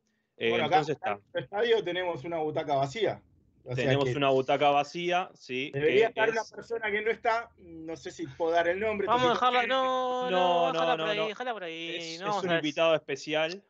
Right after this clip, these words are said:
Speaker 1: es un invitado
Speaker 3: Llamémosle
Speaker 1: especial.
Speaker 3: X.
Speaker 1: No, no, no, no, ya no, no, no,
Speaker 3: No le
Speaker 1: ahí
Speaker 3: pongan
Speaker 1: nuestro,
Speaker 3: presión, no le pongan
Speaker 1: nuestro
Speaker 3: presión.
Speaker 1: operador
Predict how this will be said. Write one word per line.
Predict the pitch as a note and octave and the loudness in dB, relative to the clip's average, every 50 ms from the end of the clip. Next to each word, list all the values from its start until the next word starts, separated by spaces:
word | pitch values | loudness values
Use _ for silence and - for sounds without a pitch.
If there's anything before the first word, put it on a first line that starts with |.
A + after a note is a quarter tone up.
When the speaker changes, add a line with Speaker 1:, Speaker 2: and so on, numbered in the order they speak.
| _ _ | _ _
Speaker 1:
es | - C#3 - D#3+ | -14 -12 -10 -10
un | D3 | -10
invitado | C#3+ B2+ B2 A#2 C#3+ C#3 C#3+ | -10 -10 -6 -2 0 0 2
Speaker 3:
Llamémosle | A3 A3 G3 F3+ | 2 2 2 2
Speaker 1:
especial. | F3+ F#3 C3+ C3+ C#3+ D3+ | 0 2 2 2 2 2
Speaker 3:
X. | E3+ F#3 - _ _ _ _ _ _ _ _ _ _ _ _ _ _ _ _ _ _ _ _ _ _ _ _ _ _ _ - | -2 -8 -18 _ _ _ _ _ _ _ _ _ _ _ _ _ _ _ _ _ _ _ _ _ _ _ _ _ _ _ -8
Speaker 1:
No, | - C#3+ D3 D3+ D3+ D3 C#3+ C#3+ C#3+ | -4 -2 0 0 2 0 0 0 -2
no, | C#3 D3 D3+ D3 D3 D3 D3 | -2 -2 -4 -4 -4 -4 -4
no, | D3 D3+ D3+ D3 | -4 -2 -2 -2
no, | D3 D3 D3 C#3 | -2 -2 -4 -4
ya | C#3 - C#3+ C3+ | -4 -4 -6 -4
no, | C3 B2+ C3 B2+ B2 B2 A#2+ | -4 -4 -4 -4 -4 -4 -6
no, | B2 B2+ B2+ B2 A#2+ A#2 | -6 -4 -4 -4 -4 -4
no, | A#2+ B2 | -4 -4
Speaker 3:
No | A#2+ A#2 | -2 0
le | A#3 | 0
Speaker 1:
ahí | A3 | 0
Speaker 3:
pongan | A#3 G3 F#3+ F#3+ - | 0 2 0 0 -2
Speaker 1:
nuestro, | - D3+ - - | -2 -6 -8 -6
Speaker 3:
presión, | D3+ D3+ D3 D3 D3+ D3 D3 | -6 -4 -4 -4 -2 -2 -2
no | D#3 E3+ | -2 -2
le | F3 E3 | -2 -2
pongan | D3 D#3+ D3+ | -2 -4 -6
Speaker 1:
nuestro | D3+ - - A#2+ A#2 | -6 -4 -2 -2 -2
Speaker 3:
presión. | A#2 C3 C3 A2+ | 0 0 -2 0
Speaker 1:
operador | A2+ A#2+ A2+ A#2 B2 C3 C3 B2+ | 2 4 4 4 4 4 2 2